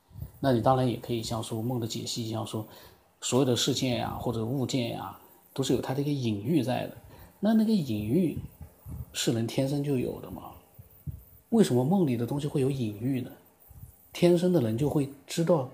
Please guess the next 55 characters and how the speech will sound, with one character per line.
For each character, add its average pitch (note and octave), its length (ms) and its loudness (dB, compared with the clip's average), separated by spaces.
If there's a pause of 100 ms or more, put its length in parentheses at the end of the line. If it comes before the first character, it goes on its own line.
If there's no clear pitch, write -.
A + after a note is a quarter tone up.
哪 A2+ 240 -2
一 A#2+ 40 -4
个 C3 100 -6
是 C3+ 120 -2
对 D#3+ 160 4
应 B2+ 100 2
的 B2 100 0
哪 A#2+ 200 -8
一 G2+ 60 -10
个 A#2+ 160 -8
吗？ G#2+ 100 -12 (1120)
就 D3 120 0
像 C#3+ 140 6
弗 C3 160 2
洛 C3+ 140 6
伊 C3+ 100 2
德 A#2+ 140 2
说 A#2+ 220 0
的， - 100 -6 (400)
只 C3 140 0
要 C3 120 4
是 C3 140 -4 (320)
棒 C3+ 240 6
状 B2 180 2
的、 A2+ 80 -4
杆 - 280 -4
状 C#3 200 0
的 A#2 60 -2
东 A#2 180 -4
西， A#2 100 -8
对 B2+ 220 2
应 A#2 80 -2
的 A#2 80 -4
都 B2 160 -2
是 A#2+ 120 -6
那 A2+ 160 -4
个， - 80 -10 (2500)
它 D#3+ 100 -2
全 A#2+ 180 0
部 C#3+ 60 2
跟 C3+ 160 0
那 C#3 140 0
个 A#2 60 0
联 A2 180 -2
系 A#2+ 100 -4
在 A2 120 -2
一 A2 60 -6
起， - 220 -10 (180)
跟 A#2 200 -2
性 B2+ 280 -6
联 A#2 160 -12
系 - 120 -12
在 A#2+ 80 -10
一 B2+ 60 -12
起。 - 200 -16